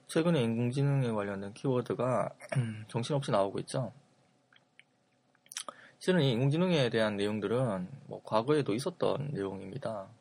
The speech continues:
최근에 많이 나오는 내용들이 뭐 신경망 관련된 내용들, 그 다음에 음성인식, 그 다음에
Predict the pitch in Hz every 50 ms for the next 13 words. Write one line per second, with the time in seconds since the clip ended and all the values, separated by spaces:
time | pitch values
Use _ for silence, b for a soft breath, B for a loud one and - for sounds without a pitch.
0 | _ B B B B B B B B _ - - 175 175 180 170 131 107 107 120
1 | 117 107 98 101 107 117 120 104 98 101 104 101 98 98 95 95 - - - 123
2 | 117 113 117 113 107 104 101 101 101 98 95 95 - - - - - 98 98 98
3 | 98 95 95 95 95 95 101 95 95 95 95 107 127 143 147 - - - - 98
4 | 104 - - 104 107 104 104 101 101 - 131 123 117 110 95 90 - - - -
5 | - - _ _ _ _ - - - - - _ _ - - 98